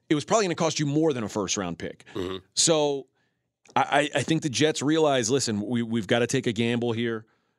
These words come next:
Speaker 1: We've got a team that's on the brink. W-, we need someone to push us over the edge.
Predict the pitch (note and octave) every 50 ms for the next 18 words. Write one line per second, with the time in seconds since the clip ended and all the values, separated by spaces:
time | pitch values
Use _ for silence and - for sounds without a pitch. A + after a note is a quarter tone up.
0 | _ _ - - G#2+ A2 F#2+ E2 A#2 A2 A#2+ B2 - - B2 A#2+ A#2 A2+ G#2 -
1 | G#2+ G2+ A2+ A#2+ B2 A2 A2 A2+ A2 G#2+ G#2+ - - - _ _ _ _ _ _
2 | _ _ - - - G#2 A2 A#2 A2 A2 G#2 G#2 G#2+ A2+ A#2 B2 A2+ - - C3
3 | B2 B2 A#2+ A#2 A2+ - - B2 A#2+ A2 - A#2+ - A#2 A2+ A2 G#2 A2 G#2+ A2
4 | G#2+ G2+ G2 G2 G2 F#2 F2+ - -